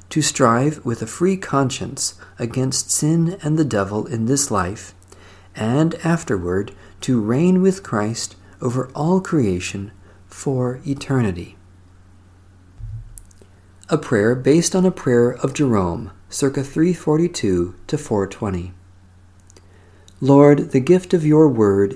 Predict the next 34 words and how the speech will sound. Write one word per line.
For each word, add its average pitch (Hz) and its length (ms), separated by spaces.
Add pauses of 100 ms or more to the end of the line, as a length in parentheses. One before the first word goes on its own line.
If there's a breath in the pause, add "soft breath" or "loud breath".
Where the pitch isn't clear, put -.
(120)
is 135 100
a 143 60
light 92 360
for - 200
our 98 200
path. 95 600 (760 loud breath)
Help 185 280
us 180 240
to 151 140
study 151 340
your 160 300
way 110 500
and 131 180
follow 170 320
your 151 280
teaching 170 600 (420 loud breath)
until 151 340
we 185 220
know 170 340
the 143 120
true 180 320
light 120 460 (100)
who 127 120
has 131 160
come 160 280
into 156 240
the 165 120
world 98 460 (300 loud breath)
and 131 160
will 147 120
come 147 240
again 110 440 (120)
in 131 120
glory, 117 600